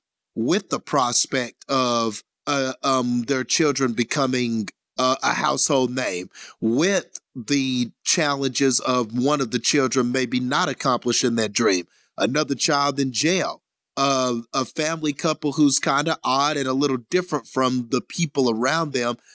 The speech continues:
but they band together and they fight all these challenges together. And I thought that that was,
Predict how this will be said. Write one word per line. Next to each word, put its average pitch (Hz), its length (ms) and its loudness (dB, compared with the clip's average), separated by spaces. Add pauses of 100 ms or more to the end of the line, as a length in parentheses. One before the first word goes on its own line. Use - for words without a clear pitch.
(160)
but 131 260 -4
they 127 140 -2
band 147 380 -2
together 135 460 0
and 120 160 0
they 120 100 0
fight 151 520 -2
all 127 200 2
these 120 260 0
challenges 127 760 0
together. 110 720 -2 (400)
And 143 140 2
I 143 100 2
thought 160 360 -2
that 135 200 -2
that 160 240 0
was, 143 640 0